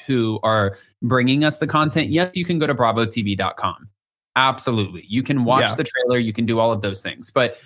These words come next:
Speaker 1: if you go to Bravo by Gays on Instagram,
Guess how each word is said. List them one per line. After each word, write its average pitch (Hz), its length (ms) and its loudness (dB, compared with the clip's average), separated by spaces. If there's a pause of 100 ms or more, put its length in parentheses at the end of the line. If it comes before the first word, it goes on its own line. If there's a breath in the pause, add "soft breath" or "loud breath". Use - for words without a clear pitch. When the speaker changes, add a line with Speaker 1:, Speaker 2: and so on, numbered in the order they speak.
(240 loud breath)
Speaker 1:
if 156 180 0
you 180 80 2
go 165 200 2
to 190 200 0
Bravo 127 480 2
by 131 200 2
Gays 95 520 -4
on 127 160 2
Instagram, 101 680 -4